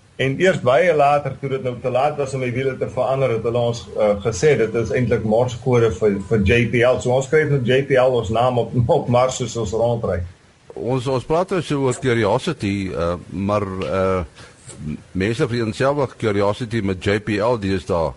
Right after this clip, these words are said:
Speaker 2: Maar dis nie al wat julle doen nie.
Speaker 1: Nee, kyk, ons doen baie, baie ander navorsing natuurlik ook daar. Ehm, Mars, soos jy sê, mense, eh, assosieer ja, eh,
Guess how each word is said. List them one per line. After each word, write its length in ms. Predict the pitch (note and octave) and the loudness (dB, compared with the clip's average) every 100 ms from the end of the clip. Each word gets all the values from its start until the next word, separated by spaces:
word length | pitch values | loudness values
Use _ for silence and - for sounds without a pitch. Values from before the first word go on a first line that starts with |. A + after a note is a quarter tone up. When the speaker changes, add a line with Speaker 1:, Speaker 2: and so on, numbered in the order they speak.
| - - - - - - | -12 -20 -20 -20 -20 -6
Speaker 2:
Maar 160 | G2+ | 0
dis 100 | A2+ | 0
nie 100 | E3 | 2
al 120 | C3+ B2+ | 2 2
wat 120 | G#2+ | 0
julle 180 | F#2 E2 | 0 0
doen 160 | G#2+ | -2
nie. 160 | F2+ B1 - _ _ _ _ _ _ - - - - - | -2 -6 -12 _ _ _ _ _ _ -20 -20 -20 -20 0
Speaker 1:
Nee, 160 | D3 | 0
kyk, 180 | F#3 G3 | 2 4
ons 200 | D#3+ E3 | 4 4
doen 200 | F3 D3+ | 4 4
baie, 340 | A#2 C3+ F#3 C3+ | 4 4 4 4
baie 280 | G#2+ C#3+ C3+ | 4 4 4
ander 380 | C#3 D3 C3 | 2 2 0
navorsing 600 | B2 A#2+ B2 A#2+ A#2 A#2 G#2+ | -2 0 0 0 -4 -4 -6
natuurlik 440 | G2+ A2+ G#2+ G#2 | -4 -2 -2 -2
ook 200 | F3+ F3+ | -4 0
daar. 260 | A2+ G2 G2 - - | 0 0 -2 -12 -4
Ehm, 300 | A#2+ A#2 A#2 A#2 | 2 2 0 -4
Mars, 560 | - G#2+ A2+ D3 D#3+ C3 C#3 C3+ | -4 0 2 2 0 -6 -8 -6
soos 180 | - A2 | -6 -2
jy 100 | A#2+ | -2
sê, 240 | - E3+ | 0 0
mense, 380 | A#2 B2+ C3+ B2 G2 - | 2 -2 -2 -6 -8 -4
eh, 200 | A2+ G2+ G2+ G2 - - | 0 0 0 -8 -14 -10
assosieer 600 | - A#2 B2 A#2 B2 C3+ | -6 -4 -4 -2 0 0
ja, 160 | A#2 A#2 - | 0 -2 -4
eh, 100 | A2 | -4